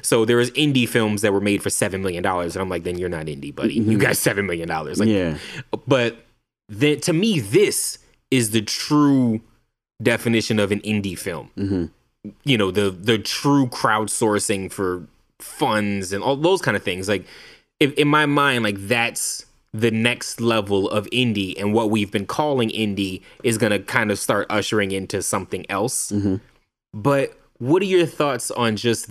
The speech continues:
Speaker 1: that type of filmmaking in Hollywood and, and where we can go with that? And do you think it's gonna, like,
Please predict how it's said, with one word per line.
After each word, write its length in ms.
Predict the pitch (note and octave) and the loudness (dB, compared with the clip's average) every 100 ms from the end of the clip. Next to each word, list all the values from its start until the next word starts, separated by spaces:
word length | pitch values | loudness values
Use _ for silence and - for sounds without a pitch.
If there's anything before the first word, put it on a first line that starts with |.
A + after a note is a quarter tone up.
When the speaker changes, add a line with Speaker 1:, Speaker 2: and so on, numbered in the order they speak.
| F#2 | -6
Speaker 1:
that 420 | G#2 A2 - - - _ _ _ _ - | -2 -2 -2 -12 -18 _ _ _ _ -8
type 300 | - C#3 B2 | 0 0 2
of 120 | A#2 | -2
filmmaking 880 | - A#2+ A2 G#2+ G#2 G#2+ G2+ F#2+ F2+ _ _ _ _ _ - | 0 0 2 2 2 0 -2 -4 -10 _ _ _ _ _ -2
in 120 | - | 0
Hollywood 500 | A2 G#2+ G#2 G2+ G2 | 2 2 2 2 2
and, 320 | G#2 F#2+ - | 0 -4 -4
and 180 | G#2+ G2 | -4 0
where 140 | A2 G#2 | 2 2
we 140 | G#2 | 0
can 200 | - F#2+ | -2 -2
go 160 | G2+ G#2+ | 0 2
with 240 | G2 E2+ | 2 0
that? 240 | F#2 E2+ | -2 -2
And 140 | F2+ F2+ | -4 -4
do 80 | G2+ | -4
you 100 | G#2 | 0
think 240 | C#3 C#3+ | 0 0
it's 120 | D3+ | 0
gonna, 180 | F3+ D#3+ | 0 2
like, 280 | C#3+ C3+ | 2 0